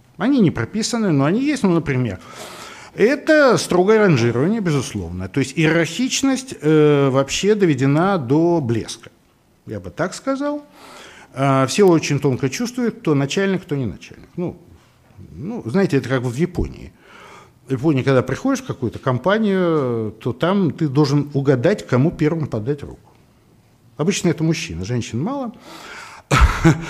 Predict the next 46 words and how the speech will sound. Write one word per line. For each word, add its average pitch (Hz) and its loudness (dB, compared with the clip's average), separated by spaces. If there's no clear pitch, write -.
Потому 151 4
что, 170 4
ну, 160 -2
или 202 6
в - 0
какую-то 139 -2
корпорацию, 156 -2
или 226 0
в - 0
какое-то - -2
министерство. 151 0
Мне 147 2
там 113 -2
приходится 170 0
иногда 123 0
бывать 120 -2
в - -10
Японии. 214 -2
И - 0
это 190 2
очень 269 2
важный 226 4
вопрос, 233 -2
потому 151 0
что - -4
все - 0
строго 165 2
иерархично. 151 -4
И - -18
у 135 2
нас 220 4
то 262 0
же 254 0
самое. 104 0
Ну, 240 -2
у 294 2
нас 180 2
это - 0
проще, 285 -2
э, 131 2
потому 143 0
что - -2
люди 131 0
как 101 -8
бы 98 -6
знают, 190 2